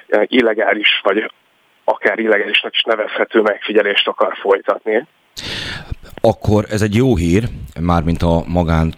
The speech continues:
Speaker 2: ö, szolgálatoknak a, a, a tevékenységének megnyírválása, vagy a G D P R-nak egy ilyen hatása. Ö, viszont akkor,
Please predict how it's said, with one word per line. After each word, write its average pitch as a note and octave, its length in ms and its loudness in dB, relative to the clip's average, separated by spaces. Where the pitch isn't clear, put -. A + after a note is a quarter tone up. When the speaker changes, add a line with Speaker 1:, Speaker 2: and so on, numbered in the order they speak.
Speaker 2:
ö, E2 440 4
szolgálatoknak D#2+ 1200 2
a, D#2 200 4
a, D2+ 180 2
a C#2+ 220 0
tevékenységének D#2+ 760 0
megnyírválása, D#2 800 0
vagy D2+ 100 2
a D#2 40 2
G D#2 160 0
D D2+ 100 2
P C#2+ 80 -2
R-nak C#2+ 200 -4
egy D2 120 -2
ilyen D2+ 220 2
hatása. D#2+ 540 0
Ö, F2+ 180 4
viszont F#2 320 0
akkor, F#2+ 440 0